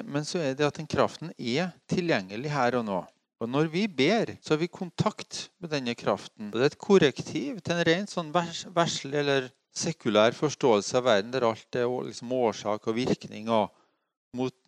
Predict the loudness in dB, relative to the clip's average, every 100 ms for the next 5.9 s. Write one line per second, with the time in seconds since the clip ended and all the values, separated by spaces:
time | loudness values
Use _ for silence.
0 | _ 0 0 0 -4 -2 -2 0 -2 0
1 | 0 0 -4 -8 -8 -10 -8 -6 -4 -6
2 | -8 -12 _ _ -2 0 0 -2 -2 -2
3 | -4 -2 -4 -4 -8 -12 _ _ _ _
4 | _ _ _ -14 -14 -14 _ 0 4 6
5 | 4 0 -2 -6 -14 -14 -2 2